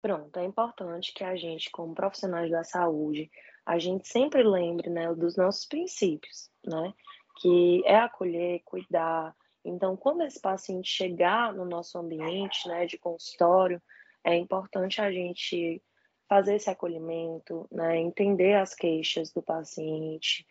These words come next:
é, examinar, fazer um exame físico, acolher e entender as dores daquela pessoa.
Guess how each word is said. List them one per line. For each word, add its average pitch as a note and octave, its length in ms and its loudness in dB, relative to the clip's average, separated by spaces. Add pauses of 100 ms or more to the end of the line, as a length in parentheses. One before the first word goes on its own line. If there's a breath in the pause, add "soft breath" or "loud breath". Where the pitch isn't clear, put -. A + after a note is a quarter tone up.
(480 loud breath)
é, E3+ 240 8
examinar, F#3+ 640 2
fazer G3 240 -2
um G#3 60 0
exame F3+ 280 -4
físico, - 760 -4 (360 soft breath)
acolher A#3+ 600 2
e A#3+ 120 -6
entender A3+ 380 -2
as A3+ 220 0
dores G#3 400 0
daquela F3+ 360 -2
pessoa. D3+ 520 -8